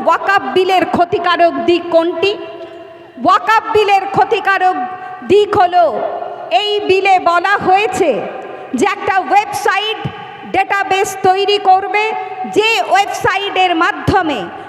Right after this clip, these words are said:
আপনার ওয়াকফ সম্পত্তি সম্পর্কিত সকল নথিপত্র সেখানে আপলোড করতে হবে। ভারতবর্ষ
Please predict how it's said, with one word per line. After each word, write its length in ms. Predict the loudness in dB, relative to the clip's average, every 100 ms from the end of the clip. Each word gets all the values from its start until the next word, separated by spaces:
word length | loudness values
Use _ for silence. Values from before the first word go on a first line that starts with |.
| -8
আপনার 540 | -2 -2 0 0 2 2
ওয়াকফ 580 | 0 0 2 0 0 -2
সম্পত্তি 840 | -2 0 -2 0 0 0 2 2
সম্পর্কিত 1000 | 2 -2 -2 0 0 2 0 0 0 -2 -4 -12 -16 -18 -16 -6 0
সকল 580 | 0 2 2 2 2 0
নথিপত্র 1160 | 2 2 2 2 2 2 0 0 -2 2 2
সেখানে 600 | 2 -2 -2 -2 -2 -2 -2 -2
আপলোড 520 | -2 -2 -2 0 0 0
করতে 480 | 0 0 0 -4 -4 -2
হবে। 340 | 0 0 -2 -4 -14 -18 -20 -20 -20 -20 -20 -20 -10
ভারতবর্ষ 800 | -2 0 0 -2 0 0 0 2